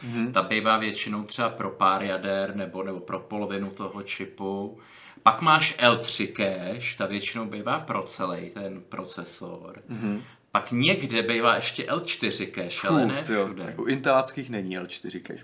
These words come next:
Speaker 1: myslím.
Speaker 2: No.
Speaker 1: V těch, eh,
Speaker 2: Ne.
Speaker 1: consumer řadách. Nevím, jak to je u serverových
Speaker 2: Ani,
Speaker 1: variantách.
Speaker 2: ani u serverových,
Speaker 1: Ne, ne.
Speaker 2: ale někde to existovalo.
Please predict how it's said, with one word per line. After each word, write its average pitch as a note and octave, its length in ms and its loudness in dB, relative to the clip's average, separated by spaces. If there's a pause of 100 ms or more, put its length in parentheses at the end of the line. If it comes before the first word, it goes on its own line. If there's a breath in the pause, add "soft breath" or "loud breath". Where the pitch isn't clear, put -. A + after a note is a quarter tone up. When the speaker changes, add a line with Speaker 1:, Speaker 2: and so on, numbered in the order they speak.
Speaker 1:
myslím. - 300 -12 (160)
Speaker 2:
No. F#2 380 -4 (100)
Speaker 1:
V B2+ 80 -8
těch, - 260 4
eh, A#2+ 60 6 (500)
Speaker 2:
Ne. G2+ 220 -2 (500)
Speaker 1:
consumer A#2 640 2
řadách. G2+ 360 0
Nevím, A#2+ 240 4
jak A#2+ 140 4
to B2 60 2
je A2 60 4
u G#2 40 0
serverových G2+ 480 0
Speaker 2:
Ani, G2+ 80 0
Speaker 1:
variantách. G2 380 6
Speaker 2:
ani G#2+ 180 -2
u F#2 120 -8
serverových, F2+ 580 -6
Speaker 1:
Ne, F#2+ 40 -6
ne. F2+ 60 -8
Speaker 2:
ale A#2 220 0
někde G#2+ 280 -4
to G2+ 160 -8
existovalo. E2+ 840 -12